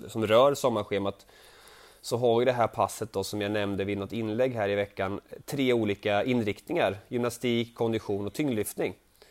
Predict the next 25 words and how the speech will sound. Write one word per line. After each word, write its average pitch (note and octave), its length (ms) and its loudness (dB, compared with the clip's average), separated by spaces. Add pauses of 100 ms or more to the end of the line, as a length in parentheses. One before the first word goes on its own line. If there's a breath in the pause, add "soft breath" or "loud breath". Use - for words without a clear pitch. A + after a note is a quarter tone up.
(500 soft breath)
Och A2+ 100 0
bara B2 280 8
för D#3+ 120 2
att - 60 -6
man D3+ 120 2
inte D3+ 800 2
uppfyller A2+ 440 2
kravspecen G#2+ 680 0
för B2 100 -4
gymnastik, D#3 640 0
så - 120 -8
betyder A2 500 -2
ju A2 60 0
inte G#2 160 -6
det F#2+ 180 2
att F#2+ 120 -4
man G2+ 120 -4
inte G2+ 280 -4
är G2 40 -2
välkommen G2 480 -2
på G2+ 120 -12
kardiopassen G#2 920 -2
eller A2 240 2
på D3+ 120 -6
tyngdlyftningen. G2+ 600 -6